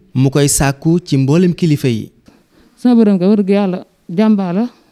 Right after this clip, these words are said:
Speaker 2: nangu naa liggéey, nangu na maa yor tamit. Waaye nag am-am bi moom day wut noonu.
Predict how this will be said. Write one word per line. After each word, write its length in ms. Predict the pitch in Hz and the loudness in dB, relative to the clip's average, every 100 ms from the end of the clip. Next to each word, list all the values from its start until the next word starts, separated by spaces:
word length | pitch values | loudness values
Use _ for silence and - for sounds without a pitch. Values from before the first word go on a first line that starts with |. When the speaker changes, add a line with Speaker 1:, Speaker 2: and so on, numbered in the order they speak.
| - | -4
Speaker 2:
nangu 220 | 214 208 | 0 0
naa 180 | 190 175 | 0 -2
liggéey, 240 | 151 196 | -6 -4
nangu 320 | 208 220 214 | 0 2 2
na 120 | 196 | 0
maa 200 | 185 151 | -2 -6
yor 160 | 160 160 | -10 -12
tamit. 220 | - 160 - _ _ _ _ _ | -16 -20 -20 _ _ _ _ _
Waaye 240 | 214 208 208 | -8 -4 -4
nag 120 | 190 - _ _ - | -4 -8 _ _ -12
am-am 280 | - 240 226 | -4 -2 0
bi 60 | 196 | -2
moom 160 | 185 185 | 0 2
day 160 | 226 | 2
wut 120 | 226 196 | 2 0
noonu. 360 | 175 160 160 | -2 -6 -8